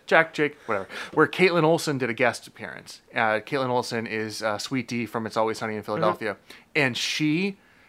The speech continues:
Speaker 1: just came in, and she was an amazing character, and she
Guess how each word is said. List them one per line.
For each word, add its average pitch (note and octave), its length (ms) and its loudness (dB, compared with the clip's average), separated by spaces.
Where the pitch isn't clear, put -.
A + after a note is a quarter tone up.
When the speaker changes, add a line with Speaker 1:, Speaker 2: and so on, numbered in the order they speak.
Speaker 1:
just - 200 -4
came F3 260 0
in, C#3+ 300 0
and C3+ 160 -4
she B2+ 140 -8
was A#2 240 -2
an A#2+ 100 -6
amazing B2+ 540 0
character, B2 500 2
and B2 160 -2
she C#3+ 300 -4